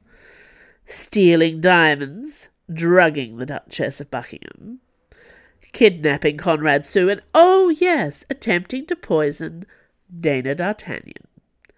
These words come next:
Not to mention, five minutes ago, you accepted a commission to assassinate a member of the new aristocracy peerage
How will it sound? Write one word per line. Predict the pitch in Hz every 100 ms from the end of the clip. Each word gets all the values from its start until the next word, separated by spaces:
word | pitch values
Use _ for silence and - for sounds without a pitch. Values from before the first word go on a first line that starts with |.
| _ _ _ _ _
Not | 180 240 294 -
to | -
mention, | 190 170 170 175 170 _ _ _
five | - - - 214 214 214 208 208 202
minutes | 233 233 - -
ago, | 139 120 - - _ _ _ _ _
you | - 151 185 233
accepted | - - 151 123 -
a | 147
commission | - 190 - 117
to | 147 139
assassinate | - - 190 - - - - - - _ _ _ -
a |
member | 139 156 180 220
of | 214
the |
new | 208 208 190
aristocracy | 143 180 - - - - - 196
peerage | - - - - - - -